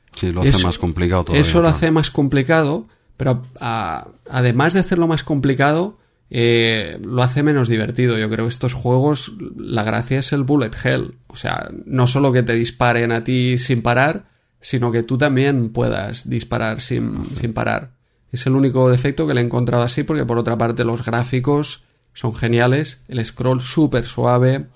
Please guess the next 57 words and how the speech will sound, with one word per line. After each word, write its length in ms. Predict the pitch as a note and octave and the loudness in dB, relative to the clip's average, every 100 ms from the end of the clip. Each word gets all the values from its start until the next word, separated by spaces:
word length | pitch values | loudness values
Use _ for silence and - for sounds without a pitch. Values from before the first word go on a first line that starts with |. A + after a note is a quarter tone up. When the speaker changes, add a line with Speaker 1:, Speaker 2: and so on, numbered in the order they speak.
| - | -10
Speaker 1:
Sí, 220 | - F2+ | -2 -2
sí, 140 | E2+ F2 | -2 -4
sí, 160 | - E2+ | -4 -2
no, 140 | F#2+ | -2
sí, 120 | F#2+ | -2
técnicamente 920 | E2+ G#2+ A#2 A2 G2 G2+ A#2+ G#2 F2 F2 | 0 4 4 4 4 4 2 4 2 2
Speaker 2:
Ujú. 80 | C3+ | 2
Speaker 1:
está 200 | A#2 F#2+ | 2 2
muy 140 | G2 | 4
bien, 180 | F#2 A2+ | 4 2
y 80 | D#2+ | 0
así 220 | D2+ F2 | -4 -6
lo 200 | E2 D#2+ | -6 -6
dice 260 | D#2+ D#2 E2 | -6 -6 -4
la 120 | D#2 | -4
revista, 360 | D#2+ D#2+ - | -4 -4 -2
y 40 | F2+ | -2
es 80 | E2+ | -2
verdad, 300 | E2 E2 D#2+ | -2 0 0
¿eh? 40 | |
Pero, 240 | D#2+ E2+ E2 | -2 -2 -2
uf, 160 | D#2+ - _ _ _ | -6 -14 _ _ _
hay 120 | - | -4
que 80 | G#2 | 0
echarle 340 | A2+ G#2+ G2 F#2+ | 0 2 0 0
unas 240 | F2+ E2+ | 0 -2
horitas 420 | E2+ E2 G2 G2+ | -4 -6 -6 -8
y 220 | E2+ D#2+ D#2 D2+ - | -8 -10 -10 -16 -14
no 240 | E2+ F#2 | -6 -4
ha 40 | F2+ | -2
sido 180 | F#2 | -2
mi 100 | F2 | -2
caso 280 | E2 D2 - | -4 -8 -10
en 80 | D#2 | -12
este, 200 | D2+ - | -12 -10
en 300 | D#2 D2 D2+ | -10 -10 -10
este 180 | E2 D#2 | -10 -10
caso, 260 | D2 - | -12 -12
¿eh? 40 | D#2+ | -8
No, 220 | F2 D#2+ | -6 -6
no 100 | F2 | -4
lo 100 | E2+ | -4
critico, 400 | E2+ E2 F2+ G2 | -6 -6 -4 -4
pero 280 | F#2+ D#2+ D#2+ | -4 -4 -4
me 200 | D#2+ D#2 | -4 -6
faltaría 560 | - D#2+ D#2+ D#2+ E2+ E2+ | -6 -6 -4 -4 -2 0
darle 280 | E2+ F2 F2 | -2 -2 -2
más, 260 | E2 F#2 G2+ | 0 -2 -2
bastante 440 | G2 F2 A#2 A2 | -4 0 0 0
más 200 | G2 E2 | -2 -4
caña, 280 | F#2 F2 G#2+ | -4 -4 -4
en 140 | G2+ F#2 | -2 -4
mi 80 | E2 | -2
caso 260 | F2 - | -6 -8
al 80 | D#2+ | -12
menos, 300 | D2+ D2+ D2+ | -12 -12 -12
¿eh? 80 | E2 | -14